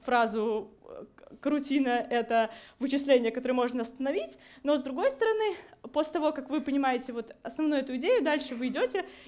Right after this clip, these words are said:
и читаете кучу примеров с уже пониманием того, что, что здесь спрятано.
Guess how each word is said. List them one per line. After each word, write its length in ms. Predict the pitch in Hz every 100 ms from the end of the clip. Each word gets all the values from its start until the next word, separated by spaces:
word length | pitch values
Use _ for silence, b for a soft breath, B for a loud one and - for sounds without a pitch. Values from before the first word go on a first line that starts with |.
| -
и 80 |
читаете 400 | 262 269 262 262
кучу 180 | 269 262
примеров 460 | 254 254 311 480 -
с 80 | 254
уже 320 | 247 262 277 B B _
пониманием 500 | 269 262 233 254 247
того, 300 | 208 214 226 - _
что, 300 | - - -
что 320 | - 277 269
здесь 260 | 226 220 -
спрятано. 440 | - 185 - -